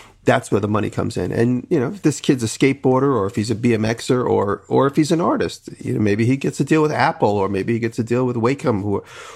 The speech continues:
who knows? I, I don't know the personal situation at all, but I would totally encourage the kids to, "Here, go full blown.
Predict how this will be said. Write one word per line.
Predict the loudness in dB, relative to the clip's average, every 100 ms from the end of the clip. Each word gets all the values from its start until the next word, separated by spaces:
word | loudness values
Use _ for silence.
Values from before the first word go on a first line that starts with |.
| 0
who | 2 4
knows? | 2 -2 -6 -20 _ 0
I, | 0
I | 2 2
don't | 4
know | 2
the | 2
personal | 2 0 0 -4
situation | -4 -2 0 0 0
at | 0 0
all, | 0 -2 -12 -20 -20 _
but | 2 2 -2 2
I | 4
would | 2 -2
totally | 2 2 4 2 2
encourage | 2 2 2 -2
the |
kids | 0 0 2
to, | 0
"Here, | 2 2
go | 4 0
full | 2 2 2
blown. | 0 0 0